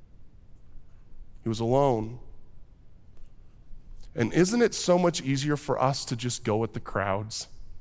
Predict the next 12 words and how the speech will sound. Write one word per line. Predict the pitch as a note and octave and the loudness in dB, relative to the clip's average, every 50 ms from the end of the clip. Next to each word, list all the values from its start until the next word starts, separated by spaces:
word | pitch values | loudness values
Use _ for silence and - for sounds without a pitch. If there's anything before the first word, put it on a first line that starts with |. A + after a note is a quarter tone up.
| - - - - - - - - - - - - - - - - - - - - - - - - | -12 -14 -14 -14 -12 -12 -12 -12 -12 -12 -12 -12 -14 -16 -16 -16 -14 -14 -14 -14 -14 -14 -16 -6
Hasn't | - - C#3+ C#3+ D#3+ D#3 E3 D#3 - | 0 4 6 6 6 6 4 4 6
that | D#3+ D3 - - | 4 4 4 0
plagued | - - - B2 B2 B2+ C3 B2+ | -2 2 4 6 6 4 4 4
us | C3 C3+ - - - - | 4 4 4 0 -4 0
our | - A#2+ B2 A#2 | 2 4 4 4
entire | A2+ A#2 - - - A#2 A2+ A#2 A#2 A2 G#2 | 2 0 -2 2 4 4 6 6 4 2 2
lives? | G2 F#2+ F#2+ F#2+ G2+ A2 A2 - - - - - - - - - - - - - - - - - - - - - - - - - - - - - - - - - - | 2 2 2 2 2 0 -2 -4 -8 -10 -10 -10 -14 -20 -20 -20 -20 -20 -20 -20 -20 -20 -20 -20 -20 -20 -20 -20 -20 -20 -20 -18 -18 -18 -18 -18 -18 -20 -20 -6 4
You | D3+ G3 A#3+ A#3 | 8 10 10 10
have | G#3+ G3 F3+ | 10 8 8
made | G3 F#3+ F3+ E3 D3+ | 8 8 8 6 6
fashion | - - - E3+ E3 E3 - - D#3+ C#3 | 4 4 6 6 6 4 2 0 0 0
choices | - - B2+ A2 G2 - - - - - - - | 2 4 4 4 4 2 -2 -4 -6 -6 -6 -6